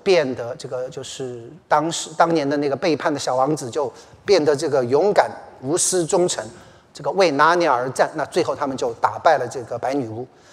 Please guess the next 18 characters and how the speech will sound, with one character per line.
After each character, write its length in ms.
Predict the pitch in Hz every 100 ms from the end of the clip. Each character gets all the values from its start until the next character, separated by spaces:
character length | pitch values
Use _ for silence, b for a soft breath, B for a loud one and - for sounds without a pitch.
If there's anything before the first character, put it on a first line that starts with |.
| b b b -
他 100 | -
重 280 | - 165 196
新 220 | 202 202
获 280 | 202 190 131
得 160 | 117
这 200 | 117 139
个 320 | 113 120 107 - _ _
道 240 | 202 165
德 100 | 131
的 140 | 127 147
力 160 | 160
量 160 | 131 120 -
跟 160 | 123
真 180 | 127 165
正 140 | 156 117
的 80 |
自 220 | 110 175
由。 120 | 117